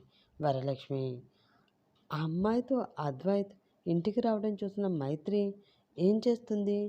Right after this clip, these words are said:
నిజంగానే సంవత్సరం తర్వాత సాత్విక్ మను విడిపోతారా? ఎవరు ఈ దేవ్? దేవ్ వలన మైథిలి జీవితంలో చోటు చేసుకోబోయే కొత్త పరిణామాలేంటి?"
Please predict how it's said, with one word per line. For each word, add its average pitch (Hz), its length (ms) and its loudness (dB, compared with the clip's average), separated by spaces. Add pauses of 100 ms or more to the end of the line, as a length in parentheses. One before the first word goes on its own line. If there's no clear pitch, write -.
(440)
నిజంగానే 196 640 2
సంవత్సరం 180 460 0
తర్వాత 170 440 -4
సాత్విక్ 170 600 -4
మను 175 280 0
విడిపోతారా? 147 680 -2 (580)
ఎవరు 190 320 6
ఈ 247 180 2
దేవ్? 202 340 2 (400)
దేవ్ 165 400 2
వలన 208 500 0
మైథిలి 165 540 -2
జీవితంలో 208 480 0
చోటు 180 360 -4 (100)
చేసుకోబోయే 175 640 0
కొత్త 165 360 -8
పరిణామాలేంటి?" 180 920 0